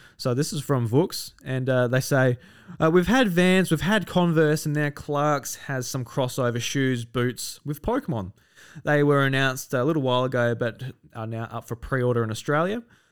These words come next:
Both the black and yellow boots will set you back two hundred and seventy dollars Australian. It will be available the thirtieth of September." So they look pretty cool. Um,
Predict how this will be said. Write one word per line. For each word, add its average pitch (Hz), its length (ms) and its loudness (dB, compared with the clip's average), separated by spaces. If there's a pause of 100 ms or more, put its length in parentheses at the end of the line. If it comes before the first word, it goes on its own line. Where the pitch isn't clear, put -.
(100)
Both 139 180 -2
the 139 80 -2
black 143 420 0
and 127 220 -6
yellow 123 280 0
boots 135 360 -4
will 120 80 -8
set 127 220 -4
you 120 120 -4
back 117 320 -6
two 214 320 -4
hundred 196 400 -4
and 117 220 -10
seventy 175 560 -6
dollars 127 580 -4
Australian. 113 600 -2 (120)
It - 60 -18
will 110 60 -16
be 113 180 -4
available 107 420 -2
the 107 120 -6
thirtieth 117 480 -4
of 107 100 -12
September." 123 560 -10 (600)
So 196 180 -2
they 220 100 2
look 320 200 -4
pretty 226 140 -2
cool. 208 380 -2
Um, 143 380 -4